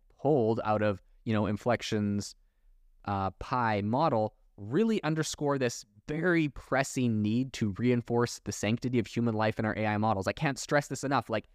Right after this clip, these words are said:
this was the first law. This was the first of Asimov's, l-, like,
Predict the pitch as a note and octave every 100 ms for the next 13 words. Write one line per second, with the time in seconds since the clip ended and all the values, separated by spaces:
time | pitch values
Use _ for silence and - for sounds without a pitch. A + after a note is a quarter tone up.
0 | _ - E3 - B2+ C3+ C#3+ A#2+ G#2 -
1 | - G#2+ B2 C3 - D3+ D3 - A#2 A#2+
2 | A2+ F#2+ G#2+ C#3 C3 A#2+ - - C#3 -
3 | D3 G#2 - _ - A2+ - A#2+ A2+ A2+
4 | G#2+ - - _ - _ G2+ G2+ - G#2+
5 | G2+